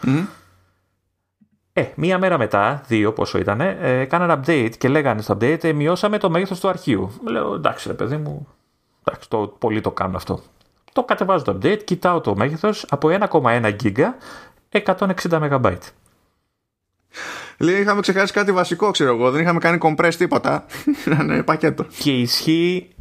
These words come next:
Speaker 2: σε, ε, across the board, δηλαδή και, ε, νομίζω και στο Mac μειώθηκε και στο, και στο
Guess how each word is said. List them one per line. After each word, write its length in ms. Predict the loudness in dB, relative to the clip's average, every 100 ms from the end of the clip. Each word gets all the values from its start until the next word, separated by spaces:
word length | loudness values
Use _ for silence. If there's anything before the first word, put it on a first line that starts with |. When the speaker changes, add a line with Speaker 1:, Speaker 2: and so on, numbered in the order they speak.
| -10
Speaker 2:
σε, 240 | -2 0
ε, 720 | 2 2 2 2 0 2 0 2
across 180 | 0 2
the 140 | 2
board, 200 | 2 2
δηλαδή 240 | 2 0 2
και, 100 | 2
ε, 460 | 2 2 2 2 0
νομίζω 220 | 0 -2
και 60 | 0
στο 160 | 2 0
Mac 80 | 0
μειώθηκε 540 | 2 2 0 0 0 2
και 160 | 0
στο, 680 | 0 2 2 2 2 0 -2
και 100 | -4
στο 260 | -2 -2